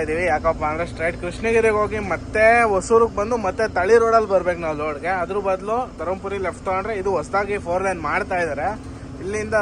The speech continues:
ರಾಯಕೋಟೆವರೆಗೂ ಫುಲ್ ಫೋರ್ ಲೇನ್ ಆಗೈತೆ, ಐವತ್ತು ಕಿಲೋಮೀಟ್ರು. ಇನ್ನು ಮುಂದೆ ಮೂವತ್ತು, ಮೂವತ್ತೈದು ಕಿಲೋಮೀಟ್ರು ರಾಯಕೋಟೆಯಿಂದ ಹೊಸೂರ್ವರೆಗೂ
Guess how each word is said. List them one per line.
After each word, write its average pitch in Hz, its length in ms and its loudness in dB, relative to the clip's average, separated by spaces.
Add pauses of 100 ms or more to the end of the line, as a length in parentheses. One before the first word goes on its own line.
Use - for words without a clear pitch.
ರಾಯಕೋಟೆವರೆಗೂ 202 680 0
ಫುಲ್ 196 220 -4
ಫೋರ್ 175 200 2
ಲೇನ್ 175 220 0
ಆಗೈತೆ, 165 280 -2
ಐವತ್ತು 151 240 -2
ಕಿಲೋಮೀಟ್ರು. 147 440 -4 (280)
ಇನ್ನು 170 160 -6 (120)
ಮುಂದೆ 185 240 -4 (160)
ಮೂವತ್ತು, 202 420 -2 (100)
ಮೂವತ್ತೈದು 185 500 -2
ಕಿಲೋಮೀಟ್ರು 214 440 2 (580)
ರಾಯಕೋಟೆಯಿಂದ 202 540 2 (140)
ಹೊಸೂರ್ವರೆಗೂ 226 600 6